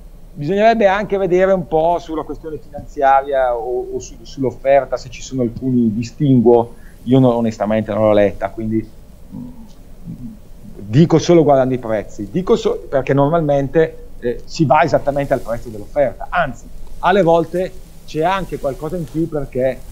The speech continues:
c'è un, un tentativo di rilancio e il rialzo di oggi è legato al fatto che potrebbe esserci un, un tentativo di, di rilancio, perché Vivendi dice: "Colpifero che te la do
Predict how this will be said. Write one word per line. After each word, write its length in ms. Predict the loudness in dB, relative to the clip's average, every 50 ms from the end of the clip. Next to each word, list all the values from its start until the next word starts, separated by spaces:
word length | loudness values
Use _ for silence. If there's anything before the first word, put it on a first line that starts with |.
| -16 -16 -16
c'è 300 | -10 -4 0 0 0 0 0
un, 200 | -2 -2 -2 -2
un 300 | -2 -2 -4 -4 -4 -2
tentativo 420 | -2 -2 -2 -2 -2 0 2 2
di 100 | 4 4
rilancio 640 | 4 4 4 4 2 0 -2 -6 -6 -6 -8 -2 4
e 100 | 6 8
il 380 | 8 8 8 6 6 6 6 4
rialzo 500 | 6 6 6 6 6 4 2 -4 -10 -8
di 160 | -2 0 2
oggi 460 | 2 2 2 -2 -6 -10 -12 -12 -12 -12 -16 -20 -20 -18 -12
è 100 | -6 -4
legato 600 | -2 -2 -2 -2 0 0 0 0 -2 -4 -6 -6 -4
al 160 | -4 -4 -6
fatto 420 | -4 -4 -2 -2 -2 -4 -4 -8 -6
che 140 | -4 -4 -4
potrebbe 500 | -4 -6 -6 0 2 2 4 4 4 4
esserci 320 | 2 2 -2 -6 -4 -4
un, 80 | -4 -4 -6 -8 -6
un 260 | -4 -2 -2 -4 -4
tentativo 520 | -4 -4 -4 -2 -4 -6 -4 -2 0 2 2
di, 440 | 4 4 2 2 2 0 -2 -4 -8 -14 -16 -10 -2
di 120 | 2 4
rilancio, 480 | 6 6 6 6 6 4 2 2 0 0
perché 240 | 0 0 -2 -2 -2
Vivendi 600 | 0 0 2 2 2 2 2 2 2 2 0 -2 -10 -16 -16 -16 -16 -16 -16 -14 -6
dice: 400 | -2 0 0 0 2 0 0 0
"Colpifero 640 | 0 -2 -4 -2 -2 -2 -2 -2 -2 -4 -4 -6 -6
che 120 | -6 -6
te 80 | -4 -2
la 80 | 0
do 320 | 4 4 4 4 4 2